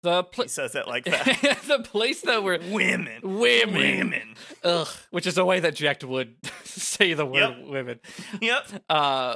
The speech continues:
Speaker 1: we'll later learn that the area that they're in is a place called Bevelle, which is, I, th-, I don't think we've heard about that city before.
Speaker 2: Yeah.
Speaker 1: Uh, but we'll, we'll see this little runway later on in the game. Well, yeah, so Braska's here,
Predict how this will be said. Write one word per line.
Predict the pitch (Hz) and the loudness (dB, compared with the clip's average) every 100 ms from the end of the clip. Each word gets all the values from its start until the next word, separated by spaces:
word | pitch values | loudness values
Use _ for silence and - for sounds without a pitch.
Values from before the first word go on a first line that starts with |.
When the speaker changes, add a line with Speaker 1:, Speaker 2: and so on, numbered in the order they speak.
| - | 0
Speaker 1:
we'll | 175 190 | 2 4
later | 190 185 175 | 4 2 0
learn | 139 135 131 123 - - | 0 -2 -2 -6 -8 -6
that | 131 | -6
the | 127 123 - | -4 -4 -2
area | 123 120 120 117 | -2 -2 -2 -2
that | 117 | -2
they're | 120 120 | -4 -2
in | 117 | -4
is | 113 120 | -6 -8
a | 113 | -12
place | - 117 - | -10 -10 -8
called | 127 117 117 | -8 -8 -8
Bevelle, | 117 117 117 117 117 _ - | -8 -2 -2 -2 -6 _ -20
which | - | -14
is, | 113 - - _ _ - | -14 -14 -20 _ _ -20
I, | |
th-, | 127 - | -14 -4
I | 247 | -4
don't | 311 | -2
think | 226 247 | -4 -4
we've | 139 120 | -8 -8
heard | 135 127 | -8 -6
about | 113 110 | -8 -8
that | 117 - | -10 -8
city | 131 113 | -6 -6
before. | 107 113 - 104 107 - _ _ _ _ - | -10 -12 -12 -10 -10 -12 _ _ _ _ -4
Speaker 2:
Yeah. | 135 | 0
Speaker 1:
Uh, | 120 117 113 117 113 | 2 2 2 2 0
but | 113 117 110 - _ _ | 0 -2 -2 -6 _ _
we'll, | - 117 127 | -8 -8 -6
we'll | 123 | -6
see | - 123 | -6 -8
this | 113 113 - _ | -8 -12 -14 _
little | 131 117 110 | -10 -8 -8
runway | 113 110 110 110 | -8 -8 -8 -8
later | 110 110 107 | -6 -6 -6
on | 110 110 | -8 -10
in | |
the | 107 | -14
game. | 107 113 107 _ _ _ - | -12 -10 -12 _ _ _ -8
Well, | 135 127 | -4 -2
yeah, | 135 113 | -2 -2
so | - | -2
Braska's | 123 165 160 156 139 | 0 2 2 -4 -4
here, | 151 139 131 | 0 0 -2